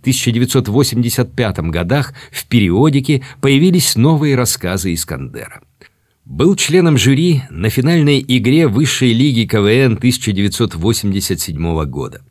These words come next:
Как общественный деятель и духовный авторитет общества неоднократно выступал в защиту малочисленных народов. Фазиль Искандер был членом Национальной ревизионной комиссии Союза писателей С С С Р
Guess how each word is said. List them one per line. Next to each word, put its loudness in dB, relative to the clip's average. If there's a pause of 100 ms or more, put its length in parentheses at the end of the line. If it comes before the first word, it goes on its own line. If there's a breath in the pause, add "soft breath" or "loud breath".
(280 loud breath)
Как -2
общественный 0
деятель 0 (160 loud breath)
и 0
духовный 2
авторитет 0
общества 0 (180 loud breath)
неоднократно 0
выступал 0
в -4
защиту 0
малочисленных 0
народов. -6 (560 loud breath)
Фазиль 0
Искандер 0 (120 loud breath)
был 2
членом 0
Национальной 2
ревизионной 2
комиссии 0
Союза -2
писателей -4
С -4
С -8
С -8
Р -10